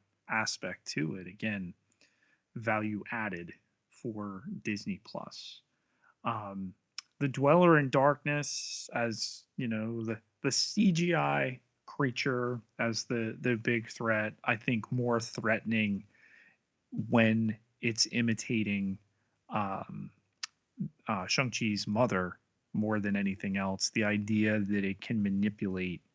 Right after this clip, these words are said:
our characters, the scariness of sucking souls, I think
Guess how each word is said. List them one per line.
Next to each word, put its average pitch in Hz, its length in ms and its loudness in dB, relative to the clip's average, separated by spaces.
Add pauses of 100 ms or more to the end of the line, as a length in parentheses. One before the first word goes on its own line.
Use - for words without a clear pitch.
(400)
our 101 200 0
characters, 92 1000 -4 (560)
the 104 420 2 (960)
scariness 139 1040 4
of 117 460 0 (320)
sucking 131 480 2
souls, 139 760 -2
I 113 120 2
think 104 320 -2